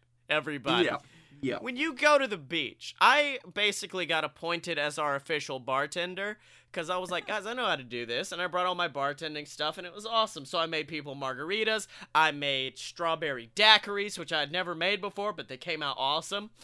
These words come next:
Speaker 1: Uh, Brady hugged me, he was like, "Yes!" Um, here's what you don't do. When you see all your friends getting their stuff ready for the beach and being like, "I'ma pack a beer, I'ma pack some cider so I can go down to the beach and have a good time,"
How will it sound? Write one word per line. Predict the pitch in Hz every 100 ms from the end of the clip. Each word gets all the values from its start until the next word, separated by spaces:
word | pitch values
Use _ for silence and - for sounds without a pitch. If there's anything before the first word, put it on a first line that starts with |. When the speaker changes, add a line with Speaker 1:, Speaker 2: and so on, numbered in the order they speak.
| - - -
Speaker 1:
Uh, | 151 156
Brady | 127 160 160 170 156
hugged | 170 190 170 202
me, | 214
he | 208
was | 180 151
like, | 151 170
"Yes!" | 247 381 311 302 - - - - - - - -
Um, | 196 185 170 - - -
here's | 294 370 -
what | 339 -
you | 240
don't | 175 185 208 202 156
do. | 147 120 - _ _ _ _ -
When | 233 240
you | 247
see | - 285 311
all | 254
your | 240 202
friends | - 185 202 220 247 214
getting | 160 208 202 180 151
their | 175
stuff | 151 - 202 196
ready | 185 190 214
for | 190
the | 165
beach | 135 151 196 -
and | 160
being | 151 147
like, | 139 120
"I'ma | 208 254 -
pack | - 143 -
a | 117
beer, | 120 202 220 226 226 - -
I'ma | 147 147
pack | - 175 -
some | 147
cider | 120 - 190 208 220 226 - -
so | -
I | 175
can | 160
go | 190
down | 196 196
to | 170
the |
beach | 147 196 190
and | 170
have | 175
a | 156
good | 170 147
time," | 202 214 190